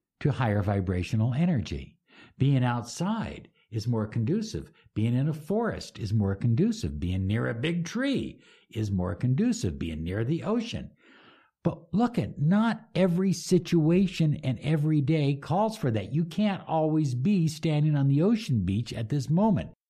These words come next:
Maybe tomorrow, but not today. You might still need to spend time in your cubicle at work. You need to bring that ocean into the cubicle. And I'm not just talking about pictures.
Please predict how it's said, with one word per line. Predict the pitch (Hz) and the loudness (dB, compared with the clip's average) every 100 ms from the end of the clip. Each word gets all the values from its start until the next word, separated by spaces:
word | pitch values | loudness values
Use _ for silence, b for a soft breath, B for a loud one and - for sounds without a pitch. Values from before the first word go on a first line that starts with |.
| _ - | _ -8
Maybe | 165 - 110 | -6 -4 -2
tomorrow, | 175 175 262 247 147 156 151 B _ | 0 0 2 2 2 0 -2 B _
but | - | -8
not | 85 95 123 | -6 -4 -4
today. | - 143 202 190 | -2 2 2 2
You | 82 95 113 | 2 2 2
might | 107 123 | 0 -2
still | - - 151 151 | -6 -2 0 2
need | 123 123 | 0 0
to | 139 | -4
spend | - 127 123 135 | -4 -4 -2 -4
time | - 123 110 135 139 - _ | -4 -2 0 -2 -4 -12 _
in | 117 | 0
your | 117 123 | 2 2
cubicle | 123 - 185 151 110 95 87 | -2 0 2 2 0 0 -2
at | 87 | -2
work. | 104 104 80 - _ _ _ _ _ | 0 2 0 -8 _ _ _ _ _
You | 95 104 131 107 | 0 4 4 4
need | 95 123 110 85 | 4 2 2 0
to | 80 | -4
bring | 87 120 113 | 0 2 2
that | 87 104 95 - | -2 -4 -8 -8
ocean | 120 113 - - - - _ b b b - | -4 -4 -4 -10 -12 -14 _ b b b -4
into | 110 104 | -2 0
the | 92 | -2
cubicle. | 90 - 104 80 - - - - - | -4 -2 -2 -2 -8 -10 -10 -16 -4
And | 107 | 0
I'm | 120 | 2
not | 123 104 - | 0 -2 -6
just | 107 - | -6 -2
talking | 107 92 92 | -4 0 0
about | 85 85 - | 0 -4 -4
pictures. | 90 - 76 69 67 | -6 -6 -12 -12 -14